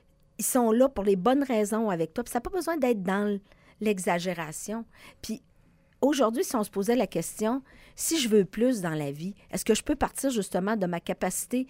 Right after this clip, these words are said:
à être beaucoup plus ouvert ? Charmant veut dire être capable de m'engager avec l'autre.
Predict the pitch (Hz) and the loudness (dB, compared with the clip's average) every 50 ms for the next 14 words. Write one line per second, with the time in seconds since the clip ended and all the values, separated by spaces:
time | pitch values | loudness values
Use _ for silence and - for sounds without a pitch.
0 | - - - - - - _ - 175 165 170 196 208 202 - - 208 196 185 175 | -10 -18 -20 -20 -20 -8 _ 0 2 4 4 4 2 0 -4 -2 0 0 0 0
1 | 180 247 240 - - - 262 262 254 - - - - _ _ _ _ _ _ 240 | -2 -4 -6 -6 -2 -2 0 0 0 -4 -8 -14 -18 _ _ _ _ _ _ -2
2 | 233 214 190 196 175 170 180 196 208 220 220 - _ _ _ _ _ _ _ _ | 0 4 4 6 6 6 4 2 -2 -6 -10 -14 _ _ _ _ _ _ _ _
3 | _ _ _ _ - - - - 247 214 208 208 214 233 240 202 196 180 165 185 | _ _ _ _ -6 -4 0 2 2 4 4 4 4 4 4 4 2 2 2 2
4 | 208 220 220 214 - - - - _ _ - 196 208 208 - - 190 - - 175 | 4 4 2 2 -2 -12 -20 -20 _ _ 4 4 4 4 2 -2 -2 -2 -2 -4
5 | 175 - 208 208 214 202 175 170 180 175 190 208 226 226 202 202 180 175 165 - | -2 0 0 2 2 0 0 0 0 2 2 2 2 2 4 4 2 2 2 0
6 | 202 220 226 - - 160 160 160 170 156 160 - 175 160 160 156 165 190 233 254 | 0 0 0 0 -2 -2 -2 -2 -2 -4 -4 -4 -4 0 0 0 0 0 -2 -4
7 | - - - 254 269 294 | -8 -10 -8 -6 -6 -6